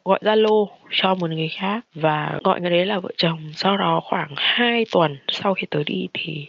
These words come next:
cái người kia, họ đưa con của họ về chỗ nhà chồng tớ để xem nhà, xem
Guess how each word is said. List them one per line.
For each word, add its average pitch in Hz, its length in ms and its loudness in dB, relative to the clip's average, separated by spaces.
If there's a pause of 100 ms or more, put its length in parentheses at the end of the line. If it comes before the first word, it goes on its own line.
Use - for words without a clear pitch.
(140)
cái 160 180 0
người 202 480 0
kia, 196 300 2 (220)
họ - 300 -2
đưa 202 120 4 (160)
con 202 260 2
của 147 120 -4
họ - 300 -2 (260)
về 156 480 2 (220)
chỗ - 300 -2
nhà 196 220 2
chồng 156 280 -2
tớ 160 300 -2 (180)
để 156 80 -4
xem 196 360 -2
nhà, 160 360 0
xem 180 160 -2